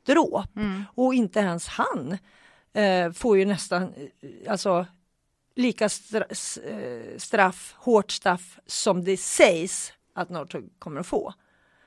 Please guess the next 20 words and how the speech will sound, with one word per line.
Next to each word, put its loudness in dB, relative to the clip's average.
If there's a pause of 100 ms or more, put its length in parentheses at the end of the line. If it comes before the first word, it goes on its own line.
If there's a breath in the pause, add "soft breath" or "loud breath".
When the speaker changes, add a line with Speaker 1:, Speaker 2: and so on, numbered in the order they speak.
(160)
Speaker 1:
Det 0
är 4
ju 2
liksom, -4
han 0
kommer 0
inte -4
sitta -2
Speaker 2:
Var -2
det -2
inte -4
åtta -4
år 2
han 2
fick -10
Speaker 1:
Ja, 6
Speaker 2:
ändå, -2
Speaker 1:
men -8
Speaker 2:
Pistorius? -10 (320)
Speaker 1:
Ja, 8